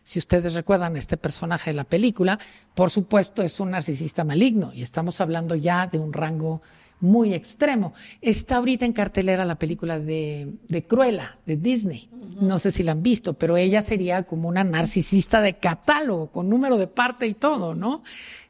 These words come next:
Cómo utiliza a su propia hija, la mata dos veces, ¿no?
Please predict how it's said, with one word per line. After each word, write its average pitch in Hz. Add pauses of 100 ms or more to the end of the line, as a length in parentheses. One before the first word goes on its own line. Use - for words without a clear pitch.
(120)
Cómo 254
utiliza 233
a -
su 202
propia 226
hija, 220
la 208
mata 233
dos 233
veces, 277
¿no? 262